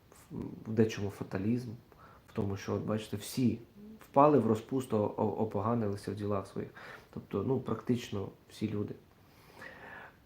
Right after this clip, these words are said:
І далі він продовжує. «Невже не, а, всі заблудили, всі нікчемні стали? Нема тих, хто б чинив добро, нема жодного». Тобто він спостерігає від падіння людей від Бога, втрату богобоязненості,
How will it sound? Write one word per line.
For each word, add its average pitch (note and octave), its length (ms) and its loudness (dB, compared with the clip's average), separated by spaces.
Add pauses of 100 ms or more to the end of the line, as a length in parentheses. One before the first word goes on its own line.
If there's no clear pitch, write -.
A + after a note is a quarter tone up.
І A#2+ 160 10
далі A2+ 280 8
він G#2 120 2
продовжує. A2 540 4
«Невже C3+ 320 8
не, D#3+ 240 6
а, A2+ 320 6 (160)
всі F#3 260 2
заблудили, B2 600 8
всі G#2+ 200 0
нікчемні A#2+ 520 4
стали? G2 360 0
Нема G#2+ 200 2
тих, C#3 240 2
хто - 160 -2
б A2+ 80 -2
чинив A2 340 -2
добро, G#2 440 0
нема G#2+ 220 0
жодного». G#2+ 520 -2 (640)
Тобто - 240 -8
він B2 300 4
спостерігає A2+ 840 4 (680)
від A2 120 -4
падіння A#2 400 0
людей G#2 260 2
від A2+ 200 0
Бога, G2 300 -4 (380)
втрату A#2 360 2
богобоязненості, G#2 1120 2